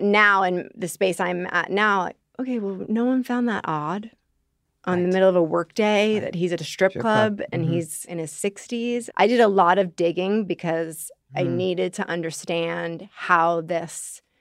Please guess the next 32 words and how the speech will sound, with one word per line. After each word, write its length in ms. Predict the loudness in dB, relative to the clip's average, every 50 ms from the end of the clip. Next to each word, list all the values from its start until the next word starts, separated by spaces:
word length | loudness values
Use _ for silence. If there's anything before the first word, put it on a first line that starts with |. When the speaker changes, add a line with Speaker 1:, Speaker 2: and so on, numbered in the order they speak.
| _ _ _ _ _ _ _
Speaker 1:
survived 760 | -10 -4 -2 -2 0 2 4 4 4 4 2 -2 -8 -10 -6 -6
Speaker 2:
Mm-hmm. 380 | -4 -2 -2 -2 -2 -2 -2 -2
Speaker 1:
and 160 | -2 -4 -4
Speaker 2:
Mm-hmm. 100 | -4 -2
Speaker 1:
how 540 | 0 0 2 2 2 2 0 0 -2 -4 -6 -12 _ _
he 280 | -20 -6 -2 0 2 2
was 120 | 2 0 0
able 260 | -2 -2 0 0 -2
to 80 | -2
get 200 | -2 -2 -2 -2
away 240 | 0 -2 0 -2 -2
with 160 | -2 -4 -4
it 120 | -6 -8 -8
for 80 | -10 -10
so 220 | -8 -6 -6 -6 -4
long. 380 | -4 -4 -4 -6 -6 -8 -8 -4
Speaker 2:
Mm-hmm. 100 | -4 -4
Speaker 1:
It 80 | -4
was 140 | -4 -6 -8
Speaker 2:
Mm-hmm. 100 | -6 -2
Speaker 1:
really 280 | 0 2 2 2 0 -2
important 420 | -4 -6 -4 -4 -4 -4 -4 -8 -10
to 80 | -8
me 120 | -8 -8 -8
for 160 | -6 -4 -4
a 80 | -2 0
long 300 | 0 0 0 0 -4 -6
time 360 | -6 -6 -6 -6 -6 -8 -10 -8
to 120 | -8 -10
try 260 | -8 -4 -4 -4 -2 -2
to 100 | -4 -6
just 720 | -8 -6 -4 -4 -4 -4 -6 -10 -14 -16 -16 -18 -20